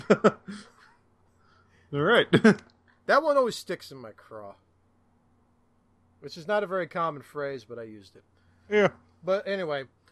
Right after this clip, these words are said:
Speaker 2: uh, with Justice League Dark, they announced that the director is going to be, I'm gonna try to make sure that I get this guy's name right, Doug Liman.
Speaker 1: Okay.
Speaker 2: Who was going to be doing Gambit,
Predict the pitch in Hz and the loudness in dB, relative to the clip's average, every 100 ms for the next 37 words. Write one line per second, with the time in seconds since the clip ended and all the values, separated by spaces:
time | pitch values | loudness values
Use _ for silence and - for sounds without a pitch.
0 | _ 160 151 151 147 135 185 160 - 180 | _ -4 -2 -2 -4 -8 -8 -8 -10 -10
1 | 135 156 143 - _ _ - 160 151 151 | -6 -4 -4 -8 _ _ -6 -6 -4 -4
2 | 151 - 156 143 131 147 143 156 147 131 | -6 -8 -10 -10 -8 -8 -6 -6 -8 -8
3 | 156 143 135 147 120 131 131 131 127 123 | -8 -10 -10 -16 -16 -14 -12 -12 -12 -14
4 | 117 120 127 113 - 135 123 123 120 117 | -16 -16 -16 -16 -14 -10 -6 -6 -8 -12
5 | 110 107 110 107 - 123 101 104 101 104 | -16 -18 -18 -20 -20 -20 -20 -20 -20 -20
6 | - 120 - 101 110 104 104 104 104 131 | -20 -20 -20 -20 -20 -20 -20 -20 -14 -12
7 | 127 117 127 143 170 175 - _ _ _ | -12 -12 -14 -12 -12 -14 -20 _ _ _
8 | - 147 135 127 - _ _ _ _ - | 0 2 4 2 0 _ _ _ _ -6
9 | 165 156 151 151 143 120 123 165 277 285 | -4 -4 -6 -8 -12 -16 -6 -2 -2 -4
10 | 180 160 143 131 135 127 131 127 131 123 | -6 -6 -6 -10 -12 -10 -12 -10 -12 -12
11 | 120 117 - 151 175 214 123 135 - | -14 -18 -16 -10 -8 -8 -12 -16 -20